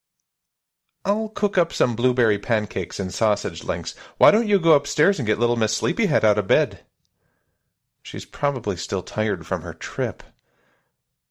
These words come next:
"It wouldn't hurt to knock on her door to see if she's awake."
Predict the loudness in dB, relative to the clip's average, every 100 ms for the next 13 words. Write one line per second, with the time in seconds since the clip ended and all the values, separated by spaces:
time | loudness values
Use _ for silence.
0 | _ -2 0 2 0 -2 -2 -2 -2 -2
1 | -2 -2 -2 -2 -2 -2 -2 -8 -8 -6
2 | -6 -6 -4 -2 -2 -2 -8